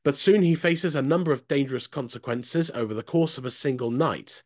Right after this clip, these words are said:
where he runs into all sorts of mysterious characters played by the likes of This Is England's Thomas Turgoose and former Doctor Who star Jenna Coleman.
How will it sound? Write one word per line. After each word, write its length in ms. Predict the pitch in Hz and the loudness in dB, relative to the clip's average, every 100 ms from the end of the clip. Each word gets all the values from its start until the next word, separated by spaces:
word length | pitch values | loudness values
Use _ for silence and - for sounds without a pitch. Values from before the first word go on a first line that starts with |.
| - | -4
where 160 | 135 | -2
he 120 | 131 131 | 0 2
runs 280 | 160 165 | 4 4
into 180 | 160 143 | 2 -2
all 240 | 160 180 180 | 2 2 2
sorts 320 | - 180 156 | 0 -2 -2
of 80 | 120 | -8
mysterious 540 | 117 - 135 117 - | -8 -4 -2 -2 -4
characters 560 | - 127 135 - 175 - | -8 -8 -6 -4 -4 -4
played 240 | 117 104 | -6 -4
by 100 | 110 | -2
the 100 | 107 | -2
likes 320 | 113 117 - | -2 -4 -6
of 140 | 98 113 | -8 -2
This 200 | 139 139 | -2 -2
Is 120 | 135 | -2
England's 380 | 127 120 110 - | -2 -2 -4 -8
Thomas 340 | 123 104 - | -8 -6 -6
Turgoose 680 | - 139 104 107 165 - - - | -4 -2 -2 -2 -2 -6 -8 0
and 200 | 165 165 | 0 2
former 300 | 170 165 147 | 4 4 4
Doctor 320 | 156 - 135 | 0 -2 -6
Who 200 | 131 147 | 0 -2
star 380 | - 160 147 147 | -2 -2 -2 -2
Jenna 320 | - 113 120 | -4 -4 -6
Coleman. 520 | - 101 73 64 | -6 -6 -6 -10